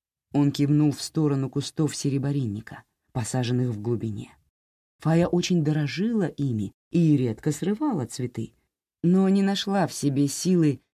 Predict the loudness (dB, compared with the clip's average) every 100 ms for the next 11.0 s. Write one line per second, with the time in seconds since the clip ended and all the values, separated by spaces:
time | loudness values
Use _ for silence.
0 | -4 -2 0 0 2 2 2 -2 -12 -4
1 | 0 0 0 -2 -2 -4 -10 -10 -12 -18
2 | _ _ _ _ _ _ -2 2 2 2
3 | 2 2 -2 0 2 4 2 2 2 2
4 | 2 0 -4 -2 0 0 0 0 0 -4
5 | -2 -4 -4 -2 0 2 0 -2 0 0
6 | 0 -4 -4 -6 -8 -2 0 0 -2 -8
7 | _ _ -4 -2 0 0 0 0 0 -2
8 | -4 -4 -6 -6 -12 -12 -16 -16 -18 -18
9 | _ _ _ _ _ -6 -4 -2 -2 -4
10 | -4 -4 -6 -6 -8 -6 -6 -6 -10 -14